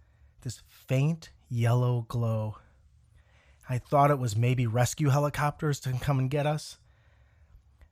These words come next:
but it was better. It was the golden arches of McDonald's. And at this time,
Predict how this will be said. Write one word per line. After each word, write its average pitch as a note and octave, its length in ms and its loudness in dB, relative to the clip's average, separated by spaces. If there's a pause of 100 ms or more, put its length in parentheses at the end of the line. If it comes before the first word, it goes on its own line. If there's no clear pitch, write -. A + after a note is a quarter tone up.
(100)
but C3 180 0
it C#3 100 0
was B2+ 160 0
better. C3 420 2 (880)
It - 60 -6
was C3 180 -2
the A#2+ 80 -4
golden B2+ 380 0
arches A#2+ 360 0
of G2+ 100 -4
McDonald's. G#2 640 -4 (1700)
And C3 140 2
at A2+ 160 -4
this E3 240 0
time, A2 580 -6